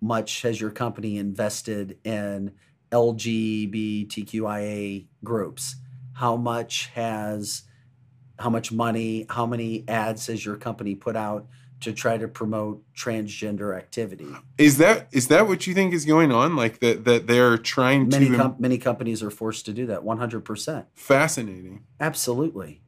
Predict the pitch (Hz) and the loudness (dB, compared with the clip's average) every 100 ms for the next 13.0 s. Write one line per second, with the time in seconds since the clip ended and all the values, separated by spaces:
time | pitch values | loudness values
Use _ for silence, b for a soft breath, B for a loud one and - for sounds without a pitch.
0 | - 123 - 117 117 - 123 117 - 127 | -2 -2 -2 -4 -4 -6 -6 -6 -6 -6
1 | - 127 107 101 135 95 - 180 170 156 | -6 -6 -4 -4 -8 -6 2 8 10 8
2 | 147 175 196 175 - - 160 131 110 151 | 6 6 6 6 4 0 6 8 8 8
3 | - 151 135 147 147 143 143 139 131 131 | 10 10 8 8 8 8 6 6 4 4
4 | 139 127 127 123 - 139 180 - - 110 | 4 4 4 2 2 -4 -2 -4 -2 -2
5 | 113 120 113 - 120 135 139 143 170 107 | 0 -2 -4 0 0 0 -2 -2 -2 -4
6 | 104 135 - - _ _ _ _ _ _ | -6 -6 -8 -12 _ _ _ _ _ _
7 | _ - 120 110 - - 123 131 135 131 | _ 2 2 2 -2 2 4 6 4 2
8 | 120 - 127 123 113 120 117 107 - 104 | 0 -2 -2 0 0 0 0 -4 -4 -6
9 | 92 - 104 92 117 - _ _ _ _ | -6 -8 -6 -6 -8 -12 _ _ _ _
10 | - 117 113 113 113 110 - _ 113 113 | -4 -2 0 0 -2 -4 -6 _ -4 -2
11 | 120 117 123 113 135 147 98 110 123 120 | -2 0 0 0 0 0 -2 0 2 2
12 | - 123 123 139 - 143 123 120 110 | 2 -2 0 -2 0 -2 0 0 -2